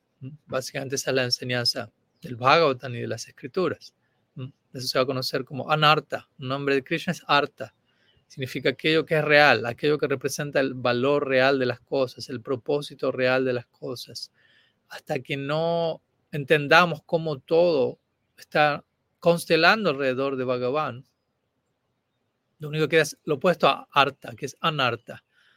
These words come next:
o un falso sentido del valor, un falso sentido del propósito, un falso sentido de la realidad. ¿Mm? Así que digo todo esto en el marco de lo que estaba mencionando hace unos minutos, que era qué tan extraordinario e importante es para mí reunirme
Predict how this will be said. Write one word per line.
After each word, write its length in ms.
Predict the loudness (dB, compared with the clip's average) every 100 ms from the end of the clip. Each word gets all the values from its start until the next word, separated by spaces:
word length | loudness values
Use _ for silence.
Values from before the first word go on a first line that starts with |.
| _ _ -2
o 100 | -2
un 120 | 0
falso 400 | 4 4 4 -4
sentido 520 | -8 -8 -6 -4 -2
del 120 | -2
valor, 440 | -2 -2 0 -2 -4
un 100 | -6
falso 360 | 0 0 -2
sentido 360 | -8 -10 -6 -4
del 120 | -4
propósito, 680 | -8 -8 -6 -6 -6 -12 -10
un 60 |
falso 280 | -2 0 0
sentido 540 | -6 -10 -2 0 -2 -6 _ -20 -20 -20 _ _ _ _ _ _ _
de 120 | 0
la 120 | 2
realidad. 520 | 2 0 2 0 -2 -10 -20 -18 -14
¿Mm? 180 | -12 -14 -16 -20 -20 -20 -20 _ _ -12
Así 200 | -8 -2
que 120 | 2
digo 220 | 4 4
todo 140 | 4 0
esto 180 | 2
en 60 | 0
el 60 | 2
marco 300 | 2 2 0
de 60 |
lo 80 | 0
que 60 | -2
estaba 240 | 2 0
mencionando 560 | 0 -6 -6 -6 -4 -4
hace 160 | -4
unos 160 | -12 -10
minutos, 500 | -8 -8 -8 -8 -8
que 120 | -4
era 240 | -2 -4 _ _ _ _ _ _ _ _
qué 160 | -2 0
tan 220 | 2 0
extraordinario 960 | -2 -10 _ 0 0 0 0 4 4 2
e 40 |
importante 540 | -2 -4 -4 -6 -6 -12
es 60 |
para 200 | -6 -6
mí 220 | -4 -6
reunirme 640 | -4 -4 -4 -6 -6 -8